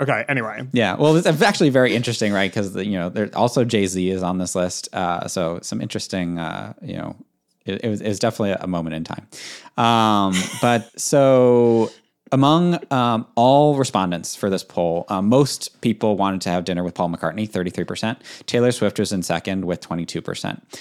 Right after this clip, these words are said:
Speaker 2: But among Republican respondents, Taylor Swift was actually in first place, although it was within the margin of error. She had thirty percent of Republicans said they wanted to have dinner with her.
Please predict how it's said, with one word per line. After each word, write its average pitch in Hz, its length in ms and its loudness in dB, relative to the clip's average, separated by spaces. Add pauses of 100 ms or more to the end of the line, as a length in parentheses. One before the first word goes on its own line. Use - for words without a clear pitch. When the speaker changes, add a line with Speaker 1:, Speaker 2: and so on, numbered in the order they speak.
(160)
Speaker 2:
But 113 140 2
among 107 240 4
Republican 147 580 0
respondents, 85 880 -4
Taylor 120 260 2
Swift 104 320 -4
was 87 100 -2
actually 85 560 -2
in 85 120 -4
first - 280 -6
place, 82 240 -4
although 82 220 -4
it 76 40 -8
was 80 160 -6
within 80 260 -8
the 78 40 -6
margin 78 300 -6
of 76 80 -10
error. 73 240 -6
She - 140 -8
had 78 200 -6
thirty 101 220 0
percent 82 340 -6
of 82 80 -8
Republicans 78 500 -6
said 80 160 -6
they 80 80 -6
wanted 76 300 -8
to 78 100 -14
have 76 160 -8
dinner 80 220 -10
with 82 120 -12
her. 78 220 -6